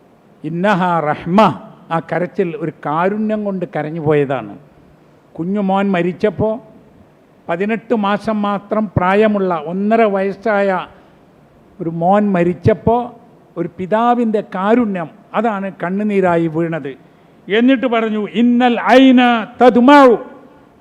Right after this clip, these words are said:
കണ്ണ് കണ്ണുനീരോ-, കണ്ണുനീരൊഴിക്കും, പൊഴിക്കും,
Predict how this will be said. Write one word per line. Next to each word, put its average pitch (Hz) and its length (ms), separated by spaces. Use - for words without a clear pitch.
കണ്ണ് 233 260
കണ്ണുനീരോ-, 214 640
കണ്ണുനീരൊഴിക്കും, 214 880
പൊഴിക്കും, 220 500